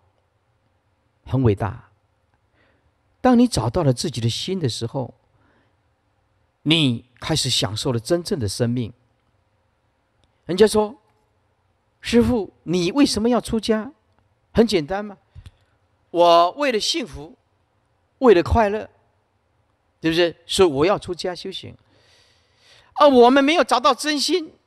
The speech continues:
你就没有幸福、快乐可言。因为我们不知道妄相本空，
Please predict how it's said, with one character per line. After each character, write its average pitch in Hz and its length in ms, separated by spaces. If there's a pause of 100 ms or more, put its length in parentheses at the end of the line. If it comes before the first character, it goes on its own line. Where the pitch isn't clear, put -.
你 220 140
就 220 360
没 240 200
有 294 260
幸 403 240
福、 185 300
快 320 180
乐 269 140
可 180 180
言。 127 260 (1000)
因 311 160
为 277 120
我 202 120
们 285 100
不 370 140
知 - 80
道 302 260 (100)
妄 311 140
相 240 240
本 170 200
空， 254 260